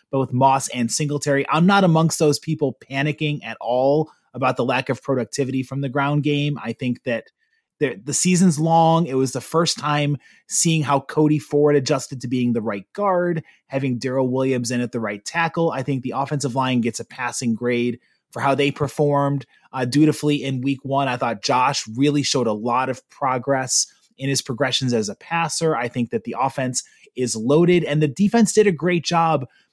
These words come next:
of clamping down on a mediocre team. And until that garbage time touchdown, really thoroughly whooped up and dominated on the Jets.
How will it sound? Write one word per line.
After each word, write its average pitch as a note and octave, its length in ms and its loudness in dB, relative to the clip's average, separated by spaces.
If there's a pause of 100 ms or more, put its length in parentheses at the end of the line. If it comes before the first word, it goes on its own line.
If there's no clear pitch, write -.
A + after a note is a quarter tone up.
of C#3 160 -8
clamping E3+ 420 0
down D3 380 2
on C3 220 -4
a B2+ 60 -4
mediocre D3+ 640 0
team. C#3+ 480 -2
And B2+ 160 -4
until E3+ 360 0
that D#3 240 0
garbage C#3+ 420 2
time C#3 300 -2
touchdown, A2 600 -4 (300)
really D3+ 380 2
thoroughly C3+ 480 2
whooped C3 340 2
up C3+ 160 2
and A2+ 100 0
dominated A2 680 -2 (480)
on C#3 180 0
the B2 80 0
Jets. A2 580 -2